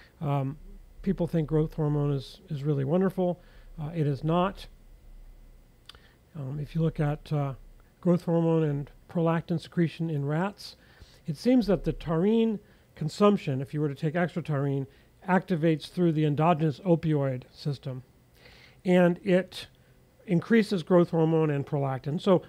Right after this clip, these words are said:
prolactin is, <clears throat> and actually growth hormone are similar to estrogen. They're, um, molecules that are estrogenic, essentially. They, uh, inhibit male sexual function. They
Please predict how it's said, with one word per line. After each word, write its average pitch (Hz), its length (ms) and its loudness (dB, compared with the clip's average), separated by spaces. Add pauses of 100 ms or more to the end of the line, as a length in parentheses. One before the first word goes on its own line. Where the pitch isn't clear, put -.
prolactin 214 580 6
is, 165 240 -2 (200)
<clears throat> - 220 -12
and 233 520 10
actually 175 360 0 (120)
growth 190 240 6
hormone 156 260 4
are 143 80 0
similar 180 400 2
to 139 180 -2 (360)
estrogen. 147 520 2 (1400)
They're, 180 280 8 (220)
um, 151 340 -2 (280)
molecules 185 640 6
that 156 140 2
are 147 80 0
estrogenic, 143 640 -2
essentially. 123 580 -10 (680)
They, 165 360 6 (140)
uh, 156 200 -8
inhibit 180 580 2
male 160 260 2
sexual 156 400 -2
function. 147 540 -4 (1120)
They 170 360 4